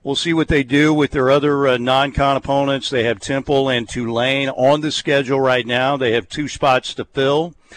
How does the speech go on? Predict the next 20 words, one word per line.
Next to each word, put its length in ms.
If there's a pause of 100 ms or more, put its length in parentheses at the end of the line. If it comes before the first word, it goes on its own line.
(320)
Joe 220
C 260
said 220
it 80
would 160
not 320
be 200
Army, 800 (220)
but, 400
uh, 60
you 200
know 100
what 120
else 300
I 80
loved 300
hearing 580 (500)
last 340
night, 220
Parker? 480